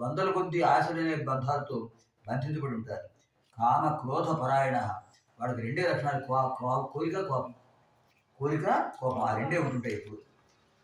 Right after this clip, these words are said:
ఇహంతే కామభోగార్థం, కోరికల కోసమే వాడు కోరుతుంటారు, అన్ని కోరికలు వాడికి కావాలి. అన్యాయేన అర్థ సంచయ,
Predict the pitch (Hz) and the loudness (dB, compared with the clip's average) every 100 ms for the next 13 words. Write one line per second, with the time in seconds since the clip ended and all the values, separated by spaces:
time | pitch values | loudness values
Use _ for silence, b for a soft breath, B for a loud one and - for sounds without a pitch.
0 | _ 127 143 185 185 196 196 160 165 - | _ -4 0 0 2 0 4 4 4 4
1 | 190 180 180 175 139 113 - _ _ _ | 4 6 6 4 2 -2 -8 _ _ _
2 | _ - 151 180 185 180 185 180 190 220 | _ -6 0 2 2 2 4 2 2 2
3 | 285 294 - _ 139 143 151 156 143 123 | 2 0 -6 _ -8 -4 -2 -2 -2 -4
4 | 104 - - - - - 135 160 165 160 | -6 -8 -16 -20 -18 -6 -4 -2 -2 0
5 | 170 143 147 131 104 101 95 - _ _ | 0 0 0 -4 -4 -4 -6 -18 _ _
6 | _ _ _ _ _ _ _ _ - 110 | _ _ _ _ _ _ _ _ -12 -6
7 | 139 160 170 160 151 139 - - - 151 | -2 2 4 4 2 4 4 4 2 0
8 | 131 123 120 | -2 -2 -2